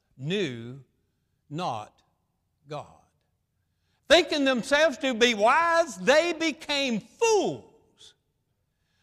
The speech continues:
Did not the psalmist say, "The fool hath said in his heart, 'There is no God'?" And so the more they learn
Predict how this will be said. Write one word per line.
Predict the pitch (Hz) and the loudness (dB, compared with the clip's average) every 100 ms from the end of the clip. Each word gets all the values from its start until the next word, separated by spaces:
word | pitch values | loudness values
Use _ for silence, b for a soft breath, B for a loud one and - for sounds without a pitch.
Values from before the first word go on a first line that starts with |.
| _ _ - | _ _ 2
Did | 247 | 2
not | 247 285 285 | 6 4 2
the | 233 | -2
psalmist | 202 277 311 285 233 - | -2 2 2 2 -2 0
say, | 269 240 180 B B | 2 2 0 B B
"The | 240 247 | 0 0
fool | - - 415 403 349 269 | -2 2 4 4 4 2
hath | 208 220 - | 0 0 -2
said | - 339 320 302 | 0 4 6 6
in | 262 220 | 2 0
his | 208 - | -2 0
heart, | 302 294 147 117 - _ _ _ - | 4 4 2 -4 -16 _ _ _ 0
'There | 214 269 247 | 4 4 4
is | 302 466 466 330 | 4 8 8 6
no | 320 285 233 | 0 2 2
God'?" | 180 180 117 - - _ _ _ _ _ _ _ _ _ _ _ _ _ _ _ _ _ - | 2 2 0 -6 -20 _ _ _ _ _ _ _ _ _ _ _ _ _ _ _ _ _ -12
And | 202 | -6
so | - 294 | 2 4
the | 233 220 | 4 2
more | 214 339 381 | 6 10 10
they | 320 269 | 10 6
learn | 254 294 302 240 196 | 6 4 4 2 -2